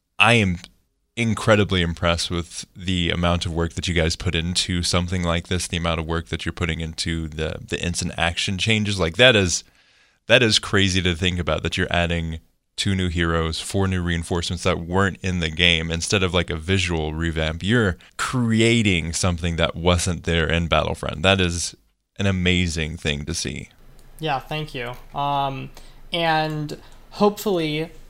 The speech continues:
Speaker 2: instant action improvements does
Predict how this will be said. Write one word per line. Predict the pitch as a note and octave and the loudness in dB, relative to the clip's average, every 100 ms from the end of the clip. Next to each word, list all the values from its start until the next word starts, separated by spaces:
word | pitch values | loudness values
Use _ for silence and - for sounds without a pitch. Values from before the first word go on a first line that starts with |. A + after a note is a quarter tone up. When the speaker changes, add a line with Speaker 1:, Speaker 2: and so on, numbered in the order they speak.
| - | -10
Speaker 2:
instant | F3 E3 - D3+ | -4 -4 -2 -2
action | C#3+ D3+ - D3 | -2 -2 -4 -6
improvements | C3 C#3+ C3+ C3+ C3 | -6 -6 -6 -8 -10
does | D3 D3 C#3+ C#3+ C#3+ C3+ - | -4 2 2 2 0 -4 -10